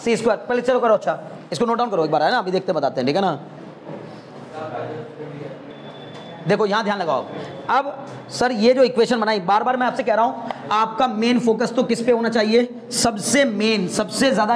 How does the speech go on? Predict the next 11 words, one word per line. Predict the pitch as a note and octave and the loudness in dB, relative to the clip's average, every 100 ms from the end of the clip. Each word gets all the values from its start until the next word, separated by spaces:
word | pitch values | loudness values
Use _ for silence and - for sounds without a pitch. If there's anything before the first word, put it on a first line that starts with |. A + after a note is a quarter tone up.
| G#3+ | 2
important | G#3 G3 A3 A3 A#3+ | 0 2 4 4 0
focus | G#3 G#3+ G#3+ | 0 0 0
तो | A3 | 2
आपका | G3 B3+ C4 | 2 2 0
इस | G3 | -2
पे | F3 | 2
होना | G#3 F3 | 2 2
चाहिए। | D#3 C#3+ C3 A2+ - - - - | 0 0 0 -2 -6 -10 -10 0
This | E3+ G#3+ | 2 2
is | |
the | A3 | 2